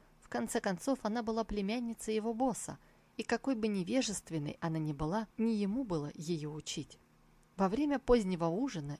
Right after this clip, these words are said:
Милань украла столовый нож. Затем она вернулась в свою комнату, чтобы помыться. Села на кровать с распущенными длинными волосами и достала складной нож для фруктов из ящика прикроватной тумбочки. Днем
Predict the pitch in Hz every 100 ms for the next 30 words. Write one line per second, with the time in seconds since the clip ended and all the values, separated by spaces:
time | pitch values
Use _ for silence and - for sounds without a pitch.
0 | - 170 170 262 240 - 214 269 247 -
1 | 165 156 165 190 160 139 - - - -
2 | - 165 185 285 285 - - 214 233 220
3 | 214 285 269 - - - 226 240 - 190
4 | 139 139 - - 165 147 - 208 175 -
5 | - - - _ - - - 196 175 151
6 | - 160 147 208 - - 196 190 - 277
7 | - 208 196 175 160 180 170 160 151 151
8 | 139 214 226 156 - - - 208 185 170
9 | - 233 214 - 175 170 151 175 170 175
10 | 165 156 - 214 - - - - 175 165
11 | 190 226 - - 202 208 - 180 - 160
12 | 143 - 156 156 175 139 135 - - -
13 | _ - - - 160 185 240 294